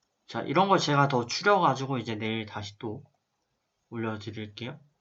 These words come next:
자, 그러면 이어서 이제 다음 회차에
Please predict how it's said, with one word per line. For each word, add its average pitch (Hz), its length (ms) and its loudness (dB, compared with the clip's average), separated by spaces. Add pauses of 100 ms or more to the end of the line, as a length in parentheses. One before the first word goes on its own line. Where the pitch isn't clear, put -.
(2000)
자, 135 140 -8
그러면 156 500 2
이어서 156 440 0
이제 110 640 -6
다음 143 500 4
회차에 147 680 -4